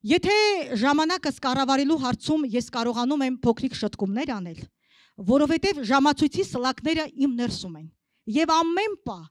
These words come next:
ինձ հիշեցնում են, թե այդ պահին ինչով պիտի զբաղվեն։ Գործընկերներս նույնիսկ կվկայեն, որ ես օրվա ցանկացած ժամի գիտեմ,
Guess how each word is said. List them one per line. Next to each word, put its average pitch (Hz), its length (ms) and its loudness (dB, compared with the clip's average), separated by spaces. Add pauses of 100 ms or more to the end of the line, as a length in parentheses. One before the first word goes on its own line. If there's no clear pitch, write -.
(300)
ինձ 415 220 -10
հիշեցնում 349 560 -2
են, 381 160 -2 (400)
թե 285 100 2
այդ 277 180 -2
պահին 285 320 2
ինչով 262 280 0
պիտի 240 240 -4
զբաղվեն։ 170 480 -14 (500)
Գործընկերներս 370 800 2
նույնիսկ 320 420 2
կվկայեն, 277 520 -2 (360)
որ 302 260 2
ես - 160 -2
օրվա 294 300 2
ցանկացած 269 600 -4
ժամի 247 300 2
գիտեմ, 359 340 -4